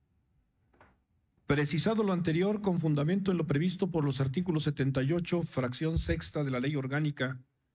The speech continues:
del Municipio Libre del Estado de San Luis Potosí, dos, tres,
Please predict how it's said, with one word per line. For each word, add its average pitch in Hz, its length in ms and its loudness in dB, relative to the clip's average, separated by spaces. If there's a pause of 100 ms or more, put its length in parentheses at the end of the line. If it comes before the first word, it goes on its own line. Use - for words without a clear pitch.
(280)
del 127 160 2
Municipio 151 460 2
Libre 185 300 2
del 147 120 2
Estado 165 320 2
de 151 80 2
San 131 160 0
Luis 151 120 0
Potosí, 147 520 -2
dos, 151 360 -2
tres, 151 520 -2